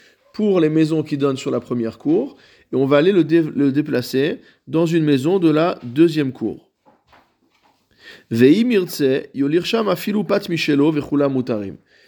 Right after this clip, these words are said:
Et s'il veut, il pourra aller déplacer là-bas, déposer là-bas, pardon, du pain qui lui appartient à lui. Vechula mutarim, et à ce moment-là, tout le monde aura le droit de porter. Haga, ve'u shervu bene chatzero imot echila.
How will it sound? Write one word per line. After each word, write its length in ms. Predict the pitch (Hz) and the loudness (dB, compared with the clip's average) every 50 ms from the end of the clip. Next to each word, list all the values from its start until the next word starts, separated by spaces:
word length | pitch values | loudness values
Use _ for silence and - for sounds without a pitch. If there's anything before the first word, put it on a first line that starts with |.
| _ _ - | _ _ -10
Et 60 | - | -10
s'il 280 | 123 - - 190 170 160 | -8 -6 -4 -2 -2 2
veut, 160 | 160 185 208 | 2 2 2
il 60 | 214 | 2
pourra 260 | - 165 151 147 147 | 0 -2 -2 0 0
aller 140 | 143 139 139 | 2 2 0
déplacer 420 | 139 151 151 160 147 143 - 160 | 0 0 -2 -2 -4 -2 -2 -2
là-bas, 500 | 143 131 123 120 127 131 151 175 185 - - | -2 0 0 0 0 0 0 -2 -4 -6 -6
déposer 380 | 127 123 123 147 143 139 143 | -8 -8 -4 -2 0 0 2
là-bas, 320 | 135 127 120 117 127 139 160 | 2 0 0 0 -2 -2 -2
pardon, 340 | 156 127 127 120 135 156 156 | -4 -6 -6 -4 -4 -4 -4
du 140 | 135 120 | -4 -6
pain 260 | 113 - 139 139 147 147 | -4 -2 -2 -2 -2 -2
qui 120 | - 131 | -2 -2
lui 80 | 123 120 | -2 0
appartient 340 | 113 - 104 104 - - | 0 -2 -4 -6 -4 -4
à 160 | 113 120 120 113 | -4 -2 0 0
lui. 380 | 110 107 123 156 233 320 - - _ _ _ _ _ _ _ _ | 0 0 0 0 -2 -4 -6 -12 _ _ _ _ _ _ _ _
Vechula 380 | 107 113 - 139 160 202 226 233 | -10 -6 0 2 2 2 2 2
mutarim, 560 | 202 180 160 160 135 123 120 135 151 165 147 | 0 -2 -2 -2 -2 0 0 0 -2 -2 -2
et 20 | |
à 40 | 131 | -6
ce 100 | 127 - | -6 -6
moment-là, 220 | 135 135 139 156 160 | -6 -4 -4 -4 -4
tout 140 | 160 - 143 | -6 -6 -6
le 40 | |
monde 140 | 147 160 156 | -4 -2 -2
aura 140 | 135 123 120 | -2 -2 -2
le 60 | 120 | -2
droit 160 | 120 131 143 | 0 0 0
de 80 | 139 123 | 0 -2
porter. 400 | 113 - 107 95 - - - - _ _ _ _ _ _ _ _ _ _ _ _ _ _ _ _ _ _ | -2 -4 -8 -10 -10 -16 -18 -18 _ _ _ _ _ _ _ _ _ _ _ _ _ _ _ _ _ _
Haga, 800 | 107 127 127 117 107 110 95 101 104 104 120 - - - _ _ _ _ _ _ _ _ _ | 0 0 0 2 2 0 0 2 0 0 -2 -2 -4 -10 _ _ _ _ _ _ _ _ _
ve'u 420 | 113 113 117 123 131 165 202 220 233 | -4 2 4 6 6 6 4 2 0
shervu 500 | 226 - 208 185 175 170 170 190 196 185 | 0 0 0 0 0 -2 -2 -2 -2 0
bene 280 | 170 160 156 160 165 | 0 0 0 -2 -2
chatzero 560 | 160 - 151 147 - 147 139 135 156 165 - - | -2 -4 -6 -6 -4 -4 -2 0 0 -2 -2 -2
imot 320 | 131 131 135 147 156 160 160 | -2 -2 0 -2 -2 -2 -4
echila. 540 | 131 - - 113 107 110 110 113 135 - 240 | -6 -6 -4 -4 -2 -2 -2 -2 -2 -4 -6